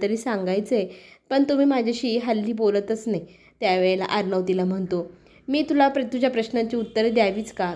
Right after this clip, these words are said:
तूच तुझ्या प्रश्नांची उत्तरं शोधायला हवी. तू तुझ्या मनाला विचार, तू नक्की काय करत आहे, तुला नक्की काय आयुष्यात हवं आहे, हो की नाही? तुझंच मन तुला तुझ्या प्रश्नांची उत्तरे देईल." आणि तुझी ही जी गोड स्माईल आहे ना,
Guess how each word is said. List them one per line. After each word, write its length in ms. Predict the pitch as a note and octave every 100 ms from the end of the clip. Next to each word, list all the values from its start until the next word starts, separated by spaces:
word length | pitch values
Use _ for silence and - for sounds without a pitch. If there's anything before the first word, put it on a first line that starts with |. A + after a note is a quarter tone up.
| -
तूच 260 | A#3+ B3+ B3+
तुझ्या 200 | A3+ G#3+
प्रश्नांची 520 | G3 F#3+ G#3+ G3 A3+
उत्तरं 300 | G#3 - F#3
शोधायला 480 | F#3 A3 F#3+ F3+ F#3+
हवी. 300 | F#3+ F3+ F#3 F#3 - - _ C#4+
तू 80 |
तुझ्या 260 | D4+ D#4 E4
मनाला 400 | E4 A#3+ A#3 C4+
विचार, 320 | C#4 C#4 F#3+ - - _ C#4+
तू 60 |
नक्की 300 | C#4 C4+ C#4
काय 220 | C#4+ B3+
करत 340 | B3 B3 B3 B3
आहे, 200 | A3 G#3
तुला 200 | A3+ A#3
नक्की 300 | A#3 A3 A3
काय 280 | A3 G#3 G#3+
आयुष्यात 440 | G3+ F#3+ G#3 G#3
हवं 240 | G#3 G3
आहे, 340 | F#3+ F#3+ F#3 F#3 F#3 - _ _
हो 120 | A#3 G#3+
की 160 | A3
नाही? 260 | G#3 F#3 F#3
तुझंच 340 | A3 B3 B3+
मन 260 | B3 G#3 A3+
तुला 260 | A#3 G#3
तुझ्या 260 | G#3 A3 G#3
प्रश्नांची 540 | G#3 F#3+ - F#3 F#3
उत्तरे 440 | A3 F3+ F#3 F3 G3
देईल." 240 | F3+ D#3+ - - - _ _ -
आणि 300 | F#3 F#3+ F#3
तुझी 180 | A3+ G3
ही 280 | G3 A3+ A3+
जी 160 | G3+ A3+
गोड 300 | A3 F#3 -
स्माईल 340 | - A#3 A3
आहे 260 | G#3+ B3
ना, 120 | C#4+